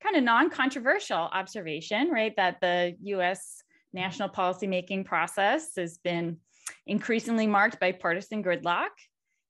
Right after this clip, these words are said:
and that this gridlock might make the pursuit of policy goals, um, shift to the state, to the states is a pretty sensible step from that starting place.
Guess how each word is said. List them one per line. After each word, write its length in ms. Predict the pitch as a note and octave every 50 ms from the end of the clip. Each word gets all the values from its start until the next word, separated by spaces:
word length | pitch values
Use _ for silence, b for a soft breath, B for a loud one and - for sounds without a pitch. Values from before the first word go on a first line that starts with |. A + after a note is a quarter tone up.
| _ _ F3
and 640 | F3+ F#3 F#3 F3+ F3+ F3+ F3+ F3 F3 F3 F3 E3 - - - - _ -
that 260 | E3 F3+ E3+ - -
this 180 | G3+ F#3 - - - -
gridlock 460 | F3+ F#3 F3 F#3 F3+ F3+ F#3+ F#3 -
might 320 | F#3 F3 E3+ F3 F3 -
make 220 | F3+ F3 F3 F3 -
the 80 | F3
pursuit 340 | E3+ - F#3+ F3 - F3 E3
of 100 | F3 F3
policy 440 | - - D#3 D#3 E3+ - - G3+ F3+
goals, 680 | F3+ F#3+ F3 F3 F3 F3 F3 F3+ F#3 F3+ - - - - b b b b b _ _ _ _
um, 240 | D#3+ E3 E3 D#3+ D#3+ -
shift 320 | - - F#3+ F#3 - -
to 80 | - A3+
the 60 | A#3
state, 540 | - - - - F#3+ F3 D#3 E3+ - - _ _ -
to 100 | - C4+
the 80 | A3+ C4
states 460 | C4 - - F3+ F3 A3 C4 - -
is 280 | D4+ C#4+ C4+ - - E3+ - - _ _ _ _ _ - - -
a 80 | D4+ D4
pretty 600 | - - C4 A3 A3 G#3 G#3 G#3 G#3 G3+ - - -
sensible 540 | - - A3+ G3 G3+ G3 - G3 F#3+ G3+ G#3+
step 380 | - - - F#3 D3+ - - - _ _ _ _ _ _ -
from 340 | A3 F#3+ E3+ E3 F3 F3 D#3+
that 340 | D#3+ C#3 C3 D3 D3+ - - _ _ -
starting 440 | - - - F3 D#3 D#3 D#3 E3
place. 560 | D#3 - - - - - B3 C4 - - -